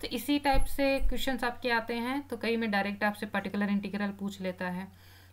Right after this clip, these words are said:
कई बार आपसे पूछता है कि इसका सॉल्यूशन क्या होगा, है ना। So अभी हमने यहाँ पे जो linear differential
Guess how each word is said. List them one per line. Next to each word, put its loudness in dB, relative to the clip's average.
कई 2
बार 6
आपसे 2
पूछता -4
है -2
कि -6
इसका -6
सॉल्यूशन -4
क्या -4
होगा, -4
है -4
ना। -2
So 0
अभी 0
हमने 0
यहाँ 2
पे -2
जो -4
linear 2
differential -4